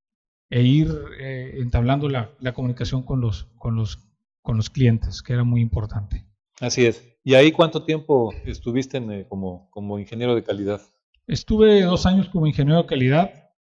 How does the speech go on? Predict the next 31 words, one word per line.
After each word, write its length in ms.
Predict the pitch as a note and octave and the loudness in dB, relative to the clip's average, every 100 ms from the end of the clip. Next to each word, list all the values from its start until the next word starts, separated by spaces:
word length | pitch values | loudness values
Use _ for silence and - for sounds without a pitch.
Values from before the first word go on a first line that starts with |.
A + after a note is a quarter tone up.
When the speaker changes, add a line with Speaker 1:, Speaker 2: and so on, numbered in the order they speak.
| _ | _
Speaker 1:
y 360 | G3 C#3+ D3 C3 | -4 -2 0 -2
se 120 | C#3+ | -2
me 100 | C3 | 0
brinda 300 | B2+ C#3+ D#3 | 0 0 -2
una 100 | D#3+ | -2
oportunidad 600 | C#3+ - - B2 B2+ C#3 | -2 -2 -2 -2 0 0
en, 340 | C3+ A#2+ G#2 - | -2 -4 -6 -10
en 100 | B2 | -8
un 80 | B2 | -4
puesto 420 | - A#2 B2+ A#2 G#2+ | 0 0 -2 -6 -8
gerencial. 600 | B2 A#2 G#2 C3 D#3+ - _ | -6 -4 -2 -2 -4 -8 _
Speaker 2:
Ok. 260 | - A#2+ - _ _ _ _ _ _ _ _ _ A#2 | -8 -8 -8 _ _ _ _ _ _ _ _ _ -10
Speaker 1:
Eh, 480 | G#2+ G#2 G#2 G#2 G2+ _ _ _ _ | -8 -6 -8 -10 -14 _ _ _ _
como 180 | A#2 | -12
gerente 340 | G#2+ A2+ A2 A#2 | -6 -4 -2 -2
de 40 | |
calidad. 360 | A2+ G2+ A2 D3+ _ _ _ _ | -2 -2 -2 -4 _ _ _ _
Speaker 2:
Ujú. 280 | F#2+ G#2 _ _ _ _ _ E3 _ _ _ _ _ _ _ | -20 -20 _ _ _ _ _ _ _ _ _ _ _ _ _
Speaker 1:
Y 720 | A#2+ A#2 A#2 A#2 A2+ A#2 A#2 _ _ | -6 -2 -2 -4 -8 -14 -18 _ _
ahí 100 | B2+ | -8
estuve 720 | C3 - C#3 B2+ A#2+ A2+ C3 _ _ | -6 -4 -2 -2 -4 -6 -10 _ _
un 160 | C#3+ C3 | -8 -6
año 180 | C3 A#2 | -4 -4
más, 260 | A#2 D#3 C#3+ | -4 -4 -6
estuve 280 | B2 C#3 | -4 -4
tres 300 | B2+ C3 A#2+ | -2 -4 -4
años, 500 | C3+ E3 F3 F3 - - | -4 -4 -6 -8 -12 -20
Speaker 2:
Ujú. 200 | A#2+ C#3 | -20 -10
Speaker 1:
tres 220 | C3+ C3+ | -8 -6
años. 300 | C#3 D#3+ - | -6 -8 -12
Speaker 2:
Sí. 160 | - | -18